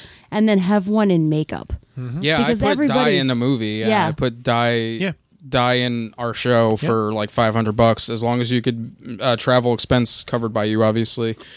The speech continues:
Speaker 3: Another one is props.
Speaker 1: Yeah, I was just gonna say that,
Speaker 2: Mm-hmm.
Speaker 1: props.
Speaker 3: Things you can, you have a budget for already. Like, say you have, we offered the Meredith Jones wedding dress as one of the, it was a
Speaker 2: Okay.
Speaker 3: five hundred dollar perk because it was, we were
Speaker 2: Yeah.
Speaker 3: still using it.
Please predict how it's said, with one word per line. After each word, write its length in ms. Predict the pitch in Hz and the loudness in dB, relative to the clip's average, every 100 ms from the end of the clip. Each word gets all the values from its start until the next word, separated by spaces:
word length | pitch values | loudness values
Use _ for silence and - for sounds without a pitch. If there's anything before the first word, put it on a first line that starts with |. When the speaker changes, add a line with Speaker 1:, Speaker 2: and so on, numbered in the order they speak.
| - - - - | -20 -20 -20 -4
Speaker 3:
Another 340 | 131 135 160 | 0 2 2
one 220 | 156 180 | 0 -2
is 100 | 151 | -4
props. 640 | - - - 135 98 - - | -6 -14 -4 -2 -2 -6 -2
Speaker 1:
Yeah, 120 | 214 | 2
I 20 | |
was 100 | 190 | 2
just 160 | 185 208 | 2 0
gonna 100 | 202 | 0
say 160 | 196 208 | 0 0
that, 140 | 160 | 0
Speaker 2:
Mm-hmm. 80 | 139 | 2
Speaker 1:
props. 260 | 170 - | 0 0
Speaker 3:
Things 520 | - - 147 156 170 160 | -8 -6 -2 0 0 0
you 140 | 185 | -2
can, 380 | 208 190 160 139 _ | 0 0 0 -4 _
you 160 | 127 135 | -4 -2
have 340 | 120 147 147 | 0 2 2
a 80 | 139 | 0
budget 380 | 120 127 131 147 | 0 0 0 -2
for 160 | - 160 | 0 0
already. 220 | 165 165 | 2 4
Like, 160 | 139 120 | 2 2
say 220 | - 143 | 0 2
you 180 | 143 127 | 2 0
have, 640 | 135 131 131 127 113 123 | 2 2 4 2 -2 -12
we 200 | 139 135 | -6 0
offered 560 | 151 147 - 151 135 117 - | 2 2 2 0 0 -6 -16
the 540 | 139 131 127 117 113 107 _ _ _ _ _ | -8 -2 0 0 -4 -10 _ _ _ _ _
Meredith 460 | 131 139 139 139 120 | -4 0 2 0 -4
Jones 380 | - 127 127 110 | -4 -2 -2 -2
wedding 320 | 120 120 110 | 0 0 -2
dress 400 | 104 107 104 - | -4 -6 -6 -6
as 160 | 113 | -6
one 160 | 110 117 | -4 -6
of 80 | 110 | -4
the, 140 | 107 - - | -8 -8 -4
it 40 | 120 | 0
was 80 | |
a 40 | 139 | 0
Speaker 2:
Okay. 80 | 170 | 2
Speaker 3:
five 200 | 135 123 | 2 2
hundred 160 | 120 | 2
dollar 220 | 117 117 | 2 0
perk 320 | 107 117 113 107 | 0 0 0 -2
because 280 | 113 113 | -2 -2
it 40 | 113 | -2
was, 300 | 110 101 - _ - - _ _ | -4 -4 -8 _ -20 -20 _ _
we 120 | 123 | -2
were 80 | 139 | 0
Speaker 2:
Yeah. 60 | 127 | 2
Speaker 3:
still 200 | 127 110 | 2 2
using 340 | 117 113 107 | 2 0 0
it. 160 | 107 | -2